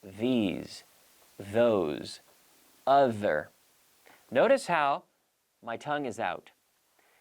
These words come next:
If you say this, I like this. Do you like this? No. If you say it like that, if you say it like that, then your tongue, lo que pasa es que tienes la lengua ahí,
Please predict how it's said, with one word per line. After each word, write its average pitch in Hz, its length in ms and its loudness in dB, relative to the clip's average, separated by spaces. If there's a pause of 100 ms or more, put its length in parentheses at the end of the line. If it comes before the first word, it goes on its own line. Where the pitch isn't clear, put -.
(180)
If 202 220 0
you 254 100 -2
say 170 240 0
this, 117 540 -2 (340)
I 202 100 4
like 269 300 2
this. 165 540 -6 (280)
Do 151 100 -8
you 214 120 0
like 170 260 0
this? 117 440 -8 (300)
No. 87 180 -16 (260)
If - 120 -14
you 175 80 -4
say 240 160 2
it 233 40 6
like 185 200 4
that, 175 360 2
if 127 80 -18
you 139 60 -14
say 190 80 -2
it 220 60 2
like 175 160 0
that, 165 180 2
then 139 180 -2 (240)
your 139 160 -4
tongue, 139 460 0 (580)
lo 117 80 -12
que 131 100 -4
pasa 165 240 0
es 190 80 -10
que 147 160 -6
tienes 156 220 -6
la 143 100 -2
lengua 127 380 0
ahí, 151 280 -2